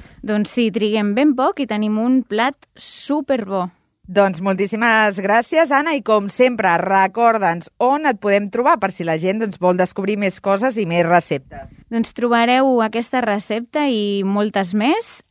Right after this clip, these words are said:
Speaker 1: a l'Instagram, arroba Anna, amb dues Ns, Real Food.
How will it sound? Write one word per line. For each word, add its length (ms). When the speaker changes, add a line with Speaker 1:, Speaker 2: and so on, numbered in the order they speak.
Speaker 1:
a 320
l'Instagram, 840
arroba 460
Anna, 320
amb 80
dues 320
Ns, 400
Real 340
Food. 380